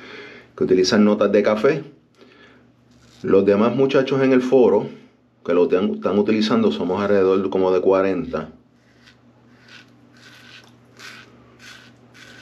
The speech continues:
Eh, describen que es una, se siente el olor o la fragancia, lo asocian como un postre.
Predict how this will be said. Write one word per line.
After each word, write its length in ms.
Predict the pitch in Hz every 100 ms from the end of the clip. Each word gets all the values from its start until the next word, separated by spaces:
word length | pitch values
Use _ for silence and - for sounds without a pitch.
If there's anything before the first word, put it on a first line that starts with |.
| - - - - - - - -
Eh, 400 | - 85 82 82
describen 640 | 82 87 - 110 120 123 110
que 80 |
es 80 | 98
una, 400 | 107 110 110 107
se 300 | - 90 85
siente 920 | - 104 107 113 113 107 98 95 95
el 80 | 90
olor 360 | 87 87 101 107
o 40 |
la 100 | 90
fragancia, 440 | 92 87 101 110
lo 100 | 98
asocian 320 | 90 - 113 104
como 220 | 87 90
un 180 | 87 -
postre. 480 | 82 82 - -